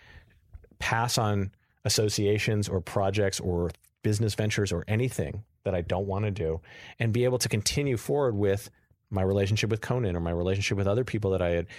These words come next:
represented over time, and make, make the choice of doing exactly what I wanna do." And very few people are allowed to do that in life. And I think, and I'm so lucky to be able to do that. And I'm, and, you know, something that you even brought up, I mean,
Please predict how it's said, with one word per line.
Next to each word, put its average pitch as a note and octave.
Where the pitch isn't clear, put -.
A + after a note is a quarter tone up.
represented G2
over F#2+
time, F#2
and G#2+
make, A2+
make A#2
the -
choice D3
of G2+
doing A2+
exactly G#2+
what G#2
I G2+
wanna G2+
do." B2+
And G2+
very A#2
few A2
people G2
are G2+
allowed G2
to F#2
do A2
that F2
in E2+
life. D2+
And F2+
I F#2+
think, G2
and G2
I'm F#2+
so -
lucky G2
to -
be F2
able E2+
to -
do E2+
that. -
And G2
I'm, G2
and, G#2
you A#2
know, G#2
something A2
that G#2+
you G#2
even G2
brought E2+
up, E2+
I F2
mean, F2+